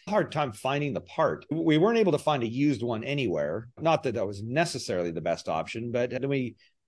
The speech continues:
finally decided to order, and a rebuilding company we deal with, they didn't rebuild them. So we went to order the unit from Mazda, ordered it, and two weeks later, they told us, "Oh, the part's discontinued. We can't get it." So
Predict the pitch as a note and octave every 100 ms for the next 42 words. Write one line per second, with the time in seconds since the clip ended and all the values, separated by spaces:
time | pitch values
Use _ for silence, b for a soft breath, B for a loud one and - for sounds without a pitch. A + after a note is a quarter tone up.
0 | _ - E3 E3 C#3+ C3+ D3+ C#3 C#3 C#3+
1 | C#3+ - C3+ C3+ C3 C#3+ D#3+ D#3 C3+ B2
2 | C3+ B2 A#2+ A#2 G#2+ F3+ D3+ A#2+ B2+ -
3 | _ _ B2 E3 E3 C#3+ C3 B2 C#3+ D#3+
4 | B2 F2 G#2 D3 _ _ - - B2 B2
5 | C3 B2+ B2 A#2+ G#2+ A#2 A#2+ - F#2+ G#2
6 | C#3 C#3 G2+ G2 G#2+ _ _ _ _ _
7 | _ _ D3 D#3 D#3+ D#3+ D3 D#3 D3 B2
8 | C#3 C3+ B2 C3 B2+ - C#3 C3 B2 A#2+
9 | C#3 A2 B2+ - B2 F#2+ B2 A2 G2+ E2+
10 | G2 B2 F2+ D#2 G2+ D#2+ D2+ - A#2+ G2
11 | F2+